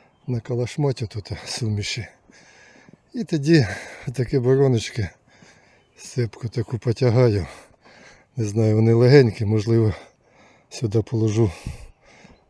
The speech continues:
якийсь груз такий, щоб дужче придавлювало, бо там люпин семено зд-, та й жито, щоб трошки глибше було. От. А от такою копалочкою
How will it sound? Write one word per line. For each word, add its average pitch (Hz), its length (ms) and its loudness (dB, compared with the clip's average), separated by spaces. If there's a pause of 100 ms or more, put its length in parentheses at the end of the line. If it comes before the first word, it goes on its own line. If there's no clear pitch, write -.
якийсь 110 520 -4 (1300)
груз 127 640 -2
такий, 110 340 -6
щоб 107 220 -8 (1400)
дужче 110 360 -6
придавлювало, 104 720 -2
бо 101 120 -6
там 101 260 0 (300)
люпин 107 360 0
семено 110 420 -4
зд-, 107 180 -8 (240)
та 220 60 -4
й 135 100 2
жито, 107 300 -4
щоб 107 180 -10 (220)
трошки 117 300 -8
глибше 104 400 -8
було. 107 300 -12 (1700)
От. 143 440 0 (720)
А 143 100 -8
от 151 160 -2
такою 165 380 -2
копалочкою 135 800 2